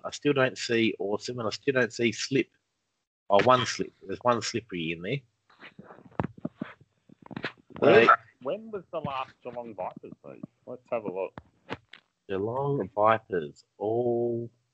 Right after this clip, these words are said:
Speaker 2: Oh, it's a cracker.
Speaker 1: Where's that? Round fourteen?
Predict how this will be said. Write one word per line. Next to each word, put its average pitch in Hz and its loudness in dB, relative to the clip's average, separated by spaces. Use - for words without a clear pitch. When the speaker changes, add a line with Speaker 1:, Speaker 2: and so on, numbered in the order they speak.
Speaker 2:
Oh, 98 6
it's 90 -4
a 85 -12
cracker. - -2
Speaker 1:
Where's 107 2
that? 98 4
Round 104 0
fourteen? 123 -4